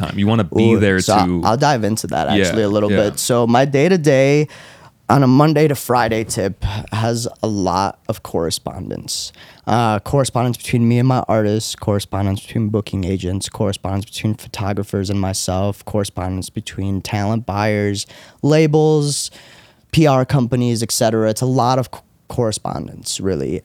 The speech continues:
Speaker 2: and, like, really piecing together the puzzle pieces of, like, this thing I call, like, the machine behind the music,
Speaker 1: Yeah.
Speaker 2: which to me is tr-,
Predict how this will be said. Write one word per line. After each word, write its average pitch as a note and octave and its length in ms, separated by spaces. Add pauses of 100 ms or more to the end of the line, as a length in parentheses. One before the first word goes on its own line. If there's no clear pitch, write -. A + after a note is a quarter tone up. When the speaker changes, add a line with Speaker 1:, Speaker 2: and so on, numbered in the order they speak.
Speaker 2:
and, G#2 240
like, G#2+ 160
really C3+ 220
piecing C3+ 420
together A#2+ 420
the A2 80
puzzle G2+ 400
pieces G#2+ 460
of, G2+ 180
like, F#2+ 240
this G2+ 160
thing A2 180
I F#2+ 100
call, F2+ 280
like, D#2 300
the A#2 60
machine G#2+ 560
behind G2 380
the F2+ 60
music, F#2 580 (360)
Speaker 1:
Yeah. F2+ 140
Speaker 2:
which A2+ 360
to C#3 140
me D3 160
is C#3+ 260
tr-, - 180